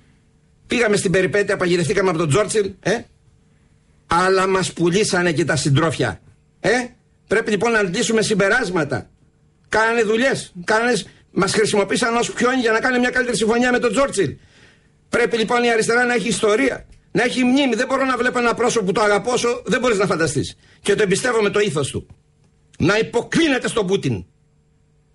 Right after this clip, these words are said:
Δεν μπορώ να το δεχτώ αυτό. Δεν μπορώ να δεχτώ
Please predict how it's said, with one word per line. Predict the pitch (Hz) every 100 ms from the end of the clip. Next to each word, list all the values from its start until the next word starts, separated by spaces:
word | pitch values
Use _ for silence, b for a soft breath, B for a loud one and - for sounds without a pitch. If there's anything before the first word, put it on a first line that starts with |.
| _ _
Δεν | - 294
μπορώ | 311
να | 302
το | 294
δεχτώ | 294 285 302
αυτό. | 285 294 247 - _ _ _ _ _ _ _ _ _ _ _ _ _ _ _ _ _ _ _ -
Δεν | 277
μπορώ | 294 294
να | 294 294 - - -
δεχτώ | 185 247 -